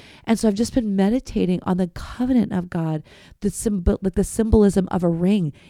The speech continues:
even a signet ring. When you think of even a signet ring that's been used for authority, like, when someone, like, Old, Old Testament, when they would put their ring on something and seal, it's like, "You're sealed." This is backed up with the authority of God. And so I just want to say today, you are betrothed,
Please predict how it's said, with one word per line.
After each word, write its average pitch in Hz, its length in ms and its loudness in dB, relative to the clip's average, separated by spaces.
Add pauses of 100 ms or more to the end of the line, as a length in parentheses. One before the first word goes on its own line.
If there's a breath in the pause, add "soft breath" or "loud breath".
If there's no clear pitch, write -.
even 220 220 4
a 214 60 2
signet 233 500 0
ring. 151 340 -4 (300 loud breath)
When 208 120 0
you 208 80 6
think 220 160 2
of 208 80 6
even 214 180 6
a 208 60 6
signet 208 380 0
ring 180 160 0
that's 175 160 0
been 180 160 0
used 185 240 0
for 190 100 2
authority, 175 440 2
like, 165 180 0
when 170 180 2 (480 loud breath)
someone, 196 360 -4
like, 190 180 -8
Old, 190 240 2
Old 196 180 2
Testament, 214 300 -2
when 190 80 2
they 190 60 6
would 185 180 6
put - 200 4
their 196 140 6
ring 190 300 0
on 175 220 0
something 156 500 -2 (420 soft breath)
and 185 160 2
seal, - 240 -2
it's 196 140 -2
like, 170 160 2 (100)
"You're 202 220 6
sealed." 214 500 4
This 190 200 2
is 180 100 -8
backed 208 480 -2
up 208 100 -4
with 208 120 -6
the 190 80 0
authority 214 500 2
of 170 140 -4
God. 185 300 -2 (360 loud breath)
And 208 100 -2
so 214 200 -4
I 254 160 -4
just 370 220 -8
want 269 120 0
to 220 40 0
say 202 220 0
today, 190 260 0
you 180 340 0
are 233 120 -4
betrothed, 190 880 -2